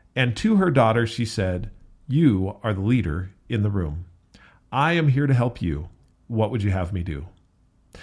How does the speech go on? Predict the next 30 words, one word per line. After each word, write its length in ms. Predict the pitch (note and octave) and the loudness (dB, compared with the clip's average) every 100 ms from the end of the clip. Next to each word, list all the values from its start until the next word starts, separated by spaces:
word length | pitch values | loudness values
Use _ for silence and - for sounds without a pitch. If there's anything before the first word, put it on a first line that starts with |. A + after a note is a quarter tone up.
| - - _ - | -20 -20 _ -6
This 460 | A#2+ F#3 G3+ - | 6 6 6 -4
changed 560 | - - D#3 E3 D#3 - - | -10 -2 0 0 -2 -8 -4
everything. 540 | A2 G#2 E2+ F2 C2+ E2+ _ _ - - - _ _ _ | -2 -2 -4 -6 -12 -16 _ _ -20 -20 -20 _ _ _
See, 360 | - F3+ E3+ - | -2 0 0 -2
now 540 | D3+ F#3+ A#3+ F#3+ D3+ C#3+ | 0 2 2 4 2 2
her 220 | A#2 D3+ | 0 0
daughter 380 | B2+ E3+ F#3+ C#3+ | 2 2 2 4
was 180 | A#2 | 2
the 60 | G2+ | 2
leader. 400 | G2 F2+ C#2+ B1 - _ | -2 -2 -6 -12 -18 _
And 100 | D#3 | 0
there 120 | D#3+ F3 | 2 2
are 80 | |
times 580 | E3+ - G3+ A3 A#3+ A3+ | 2 -2 -2 -2 -2 -2
in 140 | F#3+ F3+ | -2 0
our 120 | D#3+ | 2
lives 460 | B2+ G2+ G2+ G2+ | 2 0 -2 -4
where 480 | A#2 E3 D3 A2 A2+ - - - | 0 2 4 4 0 -4 -14 0
we 180 | D3 | 2
need 220 | G#3 F3+ C3+ | 4 2 2
to 80 | |
recognize 600 | B2 A#2 A#2 A2 G#2 G#2 G2+ | 0 0 0 -4 -2 -2 -2
that 200 | A#2+ D3+ | -4 0
we're 140 | D3 | 2
not 380 | C#3 C3 - A#2 | 4 2 0 -4
the 80 | G#2 | -2
leader 320 | G#2+ G2+ G2 | 0 0 0
in 80 | F#2+ | -2
the 80 | |
room 320 | F#2+ G2+ G2 | -2 -2 -4